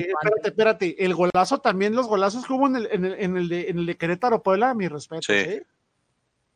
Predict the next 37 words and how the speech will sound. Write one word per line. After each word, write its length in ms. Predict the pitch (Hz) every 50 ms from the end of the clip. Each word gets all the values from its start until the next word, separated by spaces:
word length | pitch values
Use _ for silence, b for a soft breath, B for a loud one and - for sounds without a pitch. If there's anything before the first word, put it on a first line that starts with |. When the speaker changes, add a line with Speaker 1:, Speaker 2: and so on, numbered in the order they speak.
| _ _ _ _ b b b b b b b b b b _ _ _ _ _ -
Speaker 3:
Ahorita, 320 | 104 104 - - 120 117
porque 220 | 113 110 101 -
ahorita 220 | 117 107 107 - 131 127 120 117
vamos 220 | 117 120 127 123
a 40 | 127
hablar 180 | 110 110 110
de 160 | 113 120 120 120
eso, 320 | 113 - - 107 101 101
después 320 | 101 98 - - - 104 101
de 100 | 104 104 101
ahorita 220 | 101 101 - 113
la 80 | 113 107
jornada 260 | - 107 98 101 104
dominical 320 | 104 104 101 - - 101
empieza, 380 | 104 101 - 107 104 - - -
pero 140 | - 98 95
aquí 220 | - - 127 120
solamente 380 | - - 123 120 120 123 120 127
tú, 360 | - - 143 151 165 165 B B B B B B B B
golazo 340 | - 113 120 147 156 - 196
de 100 | 175 165
Ponce, 280 | - 170 170 170 180
sí 60 | 165 156
es 60 | -
cierto, 300 | - 160 156 - 165 156
pero 220 | - 135 120 110
me 160 | 117 113 110
recordó 320 | 110 113 - - 113 120 131
mucho 240 | 139 139 - - -
como 240 | - 156 143 135
cuando 240 | - 123 113 107 101
Pirlo 220 | - 117 117 127 135
le 80 | 135
metió 240 | 117 104 - - 113
bola 180 | 117 123 127 127
a 40 |
Ochoa, 340 | 120 - - 127 123 127 123